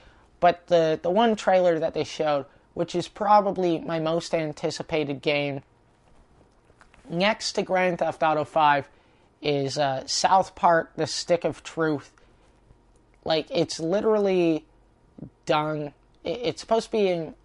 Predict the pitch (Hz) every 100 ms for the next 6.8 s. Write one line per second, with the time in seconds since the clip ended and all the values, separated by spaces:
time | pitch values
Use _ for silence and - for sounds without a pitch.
0 | - 175 190 - 185 139 156 151 147 151
1 | _ _ _ _ _ _ _ _ - 160
2 | 165 165 160 127 156 - 170 - - 165
3 | 170 170 - 165 - 170 156 156 156 139
4 | 165 151 147 143 - 160 147 156 151 143
5 | - - _ _ _ _ - 165 160 165
6 | 151 143 147 147 151 151 147 151